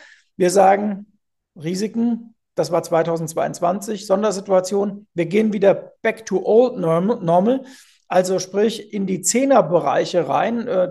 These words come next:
das ist aber dann wirklich eine Phase, wo du sagst, „Ja,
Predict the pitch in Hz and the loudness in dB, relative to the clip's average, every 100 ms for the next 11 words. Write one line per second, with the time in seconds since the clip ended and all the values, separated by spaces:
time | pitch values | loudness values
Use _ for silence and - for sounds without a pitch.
0 | - 180 202 208 190 185 202 202 190 180 | -4 -6 -4 -2 0 0 -2 -4 -6 0
1 | 190 202 190 190 175 170 190 190 - - | 2 4 2 -6 -4 2 2 2 -10 -20
2 | - _ _ 131 143 139 147 | -20 _ _ -4 0 0 -4